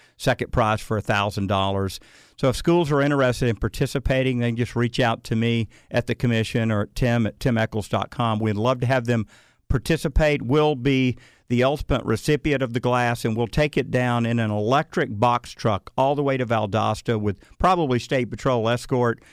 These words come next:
and really have fun with it with lots of electric cars leading the way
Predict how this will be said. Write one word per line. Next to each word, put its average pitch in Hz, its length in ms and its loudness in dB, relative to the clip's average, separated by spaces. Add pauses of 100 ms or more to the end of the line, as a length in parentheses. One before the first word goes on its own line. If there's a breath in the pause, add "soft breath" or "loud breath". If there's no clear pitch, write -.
(320 soft breath)
and 120 160 2
really 123 220 2
have 113 180 0
fun 127 320 2
with 120 160 2
it 117 100 0
with 104 120 -2
lots 117 320 0
of 104 80 -4
electric 107 340 -2
cars 107 400 0
leading 113 380 0
the 104 100 0
way 113 460 2